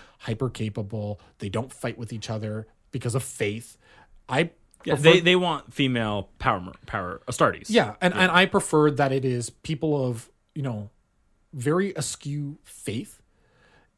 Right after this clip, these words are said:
Speaker 1: thrust together in a military combat situation. This is not the Marines, although
Speaker 2: Right.
Speaker 1: they, that's what they become.
Speaker 2: Sure.
Speaker 1: I still like the idea of that, you know, when they describe what a crusade looks like for the ecclesiarchy,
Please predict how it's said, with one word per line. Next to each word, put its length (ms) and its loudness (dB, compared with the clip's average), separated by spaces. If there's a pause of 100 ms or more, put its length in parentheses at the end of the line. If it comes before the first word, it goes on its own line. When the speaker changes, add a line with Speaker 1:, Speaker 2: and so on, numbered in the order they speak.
(460)
Speaker 1:
thrust 420 -2
together 380 2
in 100 0
a 40 0
military 480 -4
combat 360 -6
situation. 560 -10
This 140 -6
is 80 -4
not 160 2
the 40 6
Marines, 600 -4 (100)
although 200 6
Speaker 2:
Right. 80 2
Speaker 1:
they, 100 4
that's 340 -2
what 120 -4
they 100 -6
become. 640 -2 (160)
Speaker 2:
Sure. 340 -2
Speaker 1:
I 140 4
still 240 2
like 160 2
the 120 -2
idea 240 2
of 100 0
that, 200 -4
you 60 -6
know, 100 -2
when 220 -4
they 160 -2
describe 560 -4
what 100 -4
a 40 -6
crusade 680 -4
looks 220 -6
like 160 -8
for 100 -8
the 180 -6
ecclesiarchy, 680 -6